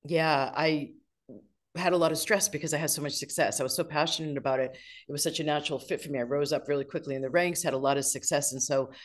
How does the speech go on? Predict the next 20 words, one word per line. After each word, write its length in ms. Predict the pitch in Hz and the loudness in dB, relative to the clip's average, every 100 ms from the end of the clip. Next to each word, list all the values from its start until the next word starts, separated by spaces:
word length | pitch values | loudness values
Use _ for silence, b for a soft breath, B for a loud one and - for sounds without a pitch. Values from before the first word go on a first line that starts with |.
| B _ - | B _ -2
they 100 | 156 | 0
kept 380 | 156 - - - | -2 -4 -4 0
putting 220 | 175 160 | 0 2
me 120 | 147 | 2
in 80 | 143 | 2
more 160 | 151 | 2
and 100 | 151 | 2
more 140 | 151 143 | 2 0
stressful 400 | - 139 - 139 | 0 -2 -2 -8
campaigns, 840 | - 120 117 135 139 196 285 269 B B B B - | -6 -6 -6 -6 -2 -2 0 -2 B B B B -2
uh, 100 | 139 | 0
'cause 180 | 143 - | 0 2
they 200 | 135 127 _ | 2 0 _
wanted 300 | 151 143 147 | 0 0 0
to 80 | 165 | -2
place 320 | - 156 156 | 2 4 4
me 100 | 160 | 2
where 460 | 147 139 143 135 120 | 2 4 4 2 -6
they 320 | 131 147 131 | 0 2 2
needed 480 | 143 147 151 143 | -2 0 -2 -4